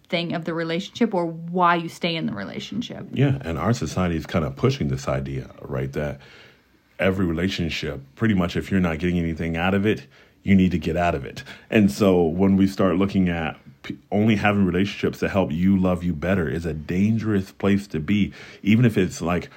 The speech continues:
Speaker 2: we take it out of the romantic relationship and put it as two high schoolers who go to school together, people who play on the same sports team.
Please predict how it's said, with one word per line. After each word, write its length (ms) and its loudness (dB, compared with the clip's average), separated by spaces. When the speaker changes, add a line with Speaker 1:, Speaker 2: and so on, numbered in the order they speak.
Speaker 2:
we 100 0
take 200 0
it 80 0
out 140 2
of 180 -4
the 100 -2
romantic 600 0
relationship 600 -2
and 120 -6
put 120 0
it 100 2
as 360 0
two 220 2
high 180 4
schoolers 420 -2
who 80 -6
go 160 -2
to 80 -4
school 280 0
together, 360 -4
people 220 0
who 80 4
play 140 2
on 100 4
the 60 -2
same 200 -2
sports 480 -2
team. 260 -6